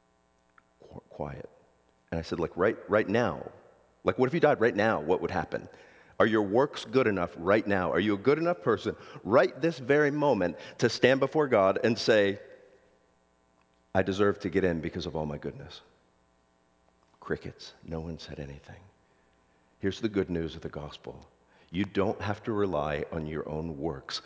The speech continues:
to be acceptable to God. You rely on the works of another. We rely on the works of Jesus. So before you leave this place,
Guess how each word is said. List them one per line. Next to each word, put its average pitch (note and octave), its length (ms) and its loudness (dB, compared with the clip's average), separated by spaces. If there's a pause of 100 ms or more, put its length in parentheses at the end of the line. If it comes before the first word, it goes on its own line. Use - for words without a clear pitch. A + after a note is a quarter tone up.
(320)
to E2 140 -6
be D#2 180 -4
acceptable - 640 -10
to - 120 -14
God. C#2 420 -14 (360)
You F#2 140 -2
rely D#2+ 500 -2
on D#2+ 100 -6
the C#2+ 60 -6
works D2 480 -6
of D2+ 100 -10
another. C#2+ 440 -12 (640)
We E2+ 80 -4
rely E2 320 -2
on E2+ 80 -4
the E2 60 -6
works E2 440 -4
of D#2 240 -8 (140)
Jesus. C#2 480 -14 (260)
So A2 100 -2
before F#2+ 340 0
you G2+ 100 0
leave C#3+ 340 2
this A#2 160 -6
place, D#2+ 340 -4